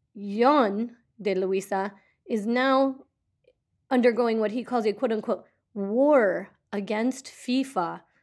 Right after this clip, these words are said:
which is funny 'cause he sits on the executive committee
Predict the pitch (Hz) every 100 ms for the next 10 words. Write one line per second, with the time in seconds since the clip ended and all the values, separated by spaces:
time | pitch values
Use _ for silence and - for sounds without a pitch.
0 | _ - 294 311 285 - - 311 349 311
1 | 180 175 - 202 202 208 - 202 202 180
2 | 170 180 180 170 185 180 180 175 - 185
3 | 196 196 170